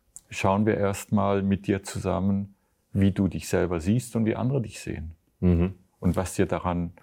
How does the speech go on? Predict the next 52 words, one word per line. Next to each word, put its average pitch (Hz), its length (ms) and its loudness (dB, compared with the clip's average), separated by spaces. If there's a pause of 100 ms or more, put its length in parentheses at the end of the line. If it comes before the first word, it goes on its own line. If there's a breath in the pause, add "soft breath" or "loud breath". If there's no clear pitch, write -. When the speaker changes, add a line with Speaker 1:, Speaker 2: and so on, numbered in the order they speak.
(120)
Speaker 1:
was - 220 -4
daran 90 520 0 (640 soft breath)
eine 92 100 4
Herausforderung 135 680 2
für - 140 -2
dich 104 160 -4
selber 85 360 -2
ist. - 200 -10
Also 95 180 -6
ich 95 60 0
will 101 80 2
gar 101 140 -2
nicht 110 80 0
mehr 110 100 0
über 95 140 2
Probleme 131 400 0
reden. 92 140 -2 (260 loud breath)
Was 87 140 0
für - 100 -4
dich 95 160 -4
eine 101 100 4
Herausforderung 127 680 2
ist 113 140 -2
und 107 140 2
wo 110 140 2
ein 110 60 2
Lernthema 113 920 0
für - 160 -6
dich - 240 -10
entsteht. - 540 -12 (580 loud breath)
Und 110 160 6
wenn 120 120 4
sie 110 160 0
dann 127 180 -2
mit 139 140 -2
Fachthemen 147 580 0
hinterher 127 340 2
kommen 131 360 0
und 107 160 0
der 110 60 2
Mensch 127 280 2
hat 131 140 -4
für 113 160 2
sich 143 180 0
schon 139 180 2
erkannt, 120 640 -2 (880)
wo 98 140 6
er 92 60 6
seine 90 240 2
blinden 87 320 -2
Flecken 123 420 -2
hat 85 320 -6